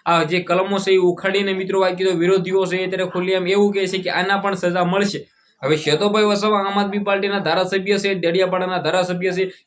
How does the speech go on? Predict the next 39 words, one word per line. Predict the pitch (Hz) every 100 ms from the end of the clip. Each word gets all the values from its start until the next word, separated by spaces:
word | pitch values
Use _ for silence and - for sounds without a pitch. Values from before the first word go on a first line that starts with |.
| -
ગુજરાતની | 170 190 190 190
અંદર | 190 185
સારું | 165 175 196
એવું | 196 190
નામ | 190 190
છે | 180
મિત્રો. | 190 185 196 190 - _
તેમના | 175 196
લોકોને | 208 214 202 196
already | 202 202 208 202
ખબર | 160 180 196
છે | 185 202 190
કે | 190 196
મિત્રો | 185 190
તે | 185 190
જેત્યા | 139 143 175 196 185
હતા, | 185 190 180 - _ 143
ડેડિયાપાડાના | 165 185 180 180 180
ધારાસભ્ય | 135 156 180 175 185
બન્યા | 180 185 180
હતા, | 185
પરંતુ | 175 180 180
મિત્રો | 180 175 180
વાત | 175
કીધું | 175 180
ક્યાંક | 175 170
ને | 180
ક્યાંક | 170 185 143
ભરૂચથી | 131 165 - 165
હારીને | 131 165 180
પણ | 180 170
આવ્યા | 151 175 170
હતા. | 170 170
ભરૂચની | 139 165 165 175
અંદર | 170 175
મિત્રો | 170 170 170
વાત | 165
કીધું | 170 170
મનસુખ | 156 160 151 185